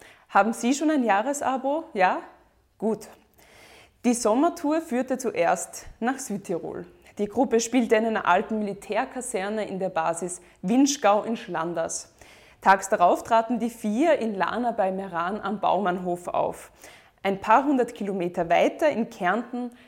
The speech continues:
konzertierten sie in Sankt Wolfgang am Milstädter See sowie am Strandbad Seeboden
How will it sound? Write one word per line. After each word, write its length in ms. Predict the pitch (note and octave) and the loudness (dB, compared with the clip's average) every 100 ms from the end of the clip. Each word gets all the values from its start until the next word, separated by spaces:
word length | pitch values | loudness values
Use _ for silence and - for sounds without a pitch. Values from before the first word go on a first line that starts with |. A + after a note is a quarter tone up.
| _ | _
konzertierten 800 | - G3+ G3+ G3 - B3+ C4+ C#4 | -4 -4 -2 -6 -4 -4 -2 -2
sie 280 | C#4 - B3+ | -2 -2 -4
in 300 | A#3 G3+ F#3 | -4 -4 -4
Sankt 380 | F3 F#3+ F3+ E3+ | -2 -4 -4 0
Wolfgang 500 | F3 A#3+ - G#3+ G3+ | 0 0 -2 -6 -6
am 160 | F3+ F#3 | -8 -2
Milstädter 600 | C4 D#4+ - B3 A#3+ B3+ | -2 -4 -4 -2 -2 -2
See 420 | - A3 A#3+ C4 - - | -2 -2 -2 -4 -14 -12
sowie 320 | - G3 A3 | -4 -2 -2
am 160 | F#3 | -4
Strandbad 680 | F3+ - F3+ G3+ G#3+ G3 F#3+ | -8 -6 -4 -4 -4 -4 -4
Seeboden 720 | - F#3 F#3 F#3 F#3 F3+ F#3+ | -6 -6 -6 -4 -4 -4 -6